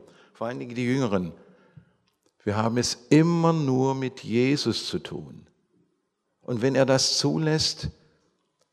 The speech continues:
dann weiß er genau, wie viel Kraft er uns gibt.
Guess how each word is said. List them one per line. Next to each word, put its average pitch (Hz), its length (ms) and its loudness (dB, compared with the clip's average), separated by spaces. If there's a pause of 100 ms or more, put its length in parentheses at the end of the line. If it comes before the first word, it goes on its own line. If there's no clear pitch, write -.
dann 101 240 -4
weiß 95 380 0
er 101 140 2
genau, 98 480 0
wie 117 100 -2
viel - 200 -4
Kraft - 460 -8
er 117 100 0
uns 110 240 -6
gibt. - 400 -8